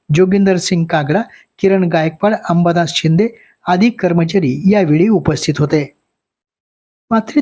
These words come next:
तालुक्यातील देवेगाव येथील नंदू सुदाम जमदाडे याचा नरळत येथील भीम जयंतीच्या दिवशी सायंकाळी पोलिसांकडून झालेल्या मारहाणीत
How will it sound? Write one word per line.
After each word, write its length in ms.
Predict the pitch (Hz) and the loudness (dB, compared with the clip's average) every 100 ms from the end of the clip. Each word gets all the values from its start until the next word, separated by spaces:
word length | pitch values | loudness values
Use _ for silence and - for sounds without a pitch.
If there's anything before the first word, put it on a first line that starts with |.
| - | 0
तालुक्यातील 600 | 240 233 226 208 226 226 - | 2 2 0 2 2 2 0
देवेगाव 640 | 160 160 190 226 196 139 - - | 2 4 4 4 2 -2 -4 -6
येथील 380 | 190 180 208 214 214 | -4 0 2 0 2
नंदू 380 | 202 196 208 262 | 2 4 4 4
सुदाम 420 | 262 214 214 214 | 2 0 2 2
जमदाडे 540 | 185 190 185 202 170 123 | 2 2 2 0 0 0
याचा 300 | 175 156 226 233 _ _ _ - | 0 0 -2 -4 _ _ _ 0
नरळत 420 | 190 214 247 254 | 2 4 2 2
येथील 320 | 240 208 226 | 0 0 0
भीम 360 | 220 170 190 214 | 2 2 4 4
जयंतीच्या 460 | 180 196 175 170 180 | 4 0 0 0 0
दिवशी 360 | 165 165 - | 0 -2 -2
सायंकाळी 560 | 214 - 170 175 208 139 - - _ _ | -2 0 -2 -2 -2 -2 -6 -20 _ _
पोलिसांकडून 720 | 220 233 254 277 269 254 240 | 0 2 2 0 0 0 0
झालेल्या 460 | 214 202 196 190 196 | 0 0 2 2 2
मारहाणीत 480 | 196 175 160 175 | 2 2 2 2